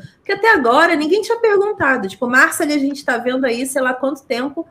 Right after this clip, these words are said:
sendo aprendiz de Claire e só executando, executando, executando.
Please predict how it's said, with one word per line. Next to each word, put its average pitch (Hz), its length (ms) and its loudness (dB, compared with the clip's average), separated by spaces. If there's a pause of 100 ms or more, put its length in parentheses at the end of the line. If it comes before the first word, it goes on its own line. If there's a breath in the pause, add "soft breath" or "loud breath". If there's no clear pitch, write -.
(300 soft breath)
sendo 254 300 2
aprendiz 247 580 0
de 240 100 -2
Claire 240 540 2
e 285 60 -2
só 262 260 0
executando, 320 800 0
executando, 180 600 -6
executando. 170 760 -6